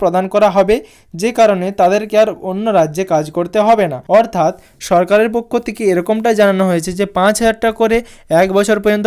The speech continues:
প্রদান করা হবে, অথবা যতদিন না তারা চাকরি পাচ্ছে, একটা সুনির্দিষ্ট চাকরি যেটাতে তাদের দিন চলে যাবে, এরকম একটা চাকরি পাচ্ছে, ততদিন পর্যন্ত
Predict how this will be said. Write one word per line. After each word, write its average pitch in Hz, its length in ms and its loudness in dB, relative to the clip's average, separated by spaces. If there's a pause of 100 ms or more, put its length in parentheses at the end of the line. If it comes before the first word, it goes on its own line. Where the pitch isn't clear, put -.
প্রদান 170 260 0
করা 196 220 2
হবে, 196 180 0 (140)
অথবা 202 360 2
যতদিন 190 520 0
না 226 60 2 (200)
তারা 185 180 2
চাকরি 180 460 -2
পাচ্ছে, 180 320 0 (520)
একটা 208 220 0 (260)
সুনির্দিষ্ট 208 520 -2 (140)
চাকরি 185 300 0 (100)
যেটাতে 180 260 -2
তাদের 185 340 -2
দিন 196 220 -6
চলে 185 260 0
যাবে, 156 240 0 (340)
এরকম 214 380 2
একটা 220 240 0
চাকরি 185 340 0
পাচ্ছে, 175 380 0
ততদিন 202 440 -4
পর্যন্ত 185 400 -2